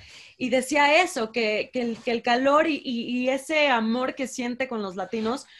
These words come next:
no lo siente en ningún otro lado. Entonces, nos, yo la verdad me siento súper orgullosa y porque, bueno, no me ha estado por, o sea, no me ha tocado, todavía no, no, pero esperemos que el siguiente año, en dos años, ya cuando todo esto pase, ir a Europa, ¿no? Con los españoles.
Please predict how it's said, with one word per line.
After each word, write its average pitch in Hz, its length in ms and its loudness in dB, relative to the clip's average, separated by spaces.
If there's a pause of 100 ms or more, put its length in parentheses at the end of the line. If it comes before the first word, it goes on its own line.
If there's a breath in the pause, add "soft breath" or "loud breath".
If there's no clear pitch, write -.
(160 loud breath)
no 262 100 0
lo 330 120 -2
siente 320 260 -2
en 302 60 -4
ningún 269 240 -2
otro 269 200 -4
lado. 269 220 2
Entonces, 240 320 -6
nos, 233 280 -8
yo 214 440 -4
la 381 80 0
verdad 262 160 0
me 254 80 -6
siento 240 280 -8
súper 233 280 -6
orgullosa 208 640 -6 (380 loud breath)
y 240 340 -4
porque, 233 360 -2
bueno, 262 220 0
no 269 80 -2
me 311 120 -2
ha - 20 0
estado 285 320 0
por, 240 160 -2
o 214 160 -4
sea, 226 140 -4
no 240 100 -2
me 277 100 -4
ha 285 40 -6
tocado, 240 580 -2 (480)
todavía 240 400 6
no, 240 100 2
no, 240 300 2
pero 190 300 4
esperemos 208 440 -2
que 240 100 -8
el 220 100 -6
siguiente 208 400 -4
año, 214 240 0
en 190 80 -8
dos 208 180 -8
años, 214 240 -6
ya 208 100 -2
cuando 202 240 -8
todo 202 160 -2
esto 202 220 -8
pase, 208 380 -6 (380 loud breath)
ir 254 160 0
a 269 40 4
Europa, 262 480 0
¿no? 220 280 -8
Con 220 160 -6
los 190 160 -10
españoles. 208 680 -6